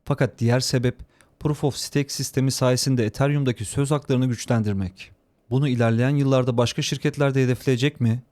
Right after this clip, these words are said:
Bir yarışa dönüşecek mi? Hep beraber görüyor olacağız. Son olarak kripto paraların geleneksel finans sistemine dahil olmasını hep pozitif bir şey gibi anlattım ama elbette bunun da negatif yanları var. Eskiden tam olarak olmasa da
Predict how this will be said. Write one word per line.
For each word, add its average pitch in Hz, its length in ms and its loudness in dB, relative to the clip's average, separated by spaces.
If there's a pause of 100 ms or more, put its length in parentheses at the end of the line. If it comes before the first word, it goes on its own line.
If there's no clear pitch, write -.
(140)
Bir 143 260 -2
yarışa 147 380 0
dönüşecek 139 560 0
mi? 131 240 0 (100)
Hep 185 260 -4
beraber 104 300 0
görüyor 120 380 0
olacağız. 101 680 -6 (760)
Son 139 200 -6
olarak 143 340 0
kripto 147 300 -6
paraların 143 500 0
geleneksel 123 500 -2
finans 139 320 -4
sistemine 139 460 -4
dahil 123 260 0
olmasını 127 500 -2
hep 139 300 -4
pozitif 165 440 -4
bir 131 100 0
şey 147 220 -2
gibi 123 180 -2
anlattım 135 560 -2 (300)
ama 143 240 -2
elbette 120 520 -2
bunun 143 240 0
da 110 100 0
negatif 123 400 -2
yanları 113 340 0
var. 90 280 -8 (340)
Eskiden 147 400 -2
tam 143 200 -4
olarak 147 320 0
olmasa 131 440 0
da 123 160 0